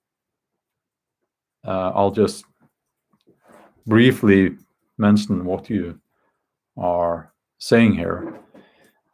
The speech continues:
Um, Michael, as you're going through some anguish presently, and fancy myself a stoic, but I've, yeah, it's, it's, it's hard. It, these times are very hard.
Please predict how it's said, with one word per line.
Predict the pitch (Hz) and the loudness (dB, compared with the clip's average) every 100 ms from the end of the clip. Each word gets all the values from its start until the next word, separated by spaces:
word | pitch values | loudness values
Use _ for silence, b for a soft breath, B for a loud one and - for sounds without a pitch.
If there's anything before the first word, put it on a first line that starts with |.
| - | -12
Um, | 92 90 90 87 85 82 _ - - _ _ _ _ - _ - | -10 -10 -12 -14 -16 -20 _ -20 -20 _ _ _ _ -20 _ -10
Michael, | 143 107 101 107 | 2 4 6 4
as | 110 113 107 120 | 6 6 4 0
you're | 101 | 0
going | 113 110 104 | 2 2 0
through | - 104 | -2 -2
some | 104 104 | 0 2
anguish | 104 104 104 - _ _ _ - | 2 2 -2 -6 _ _ _ -2
presently, | 127 110 110 117 | -2 -2 -2 0
and | 110 95 - _ _ _ _ _ _ _ _ | 2 0 -4 _ _ _ _ _ _ _ _
fancy | - 98 92 107 | -10 -8 -6 -6
myself | 92 - 117 110 | -4 2 2 2
a | - | -4
stoic, | - 151 147 107 | 2 4 4 2
but | 110 104 | -8 -4
I've, | 104 101 87 80 _ _ _ _ _ _ _ _ _ - | -2 -2 -6 -14 _ _ _ _ _ _ _ _ _ -2
yeah, | 113 98 - | 2 2 0
it's, | 143 147 - | -4 -4 -4
it's, | 170 160 - - - | -4 -4 -6 -12 -12
it's | 156 - | -12 -10
hard. | - - - _ - | -4 -4 -4 _ -10
It, | - 143 | -6 -2
these | 127 170 - - | 0 -2 -2 -6
times | - 160 165 - | -2 0 -2 -6
are | 107 | -6
very | 120 127 | -4 -4
hard. | 113 117 104 | -4 -6 -6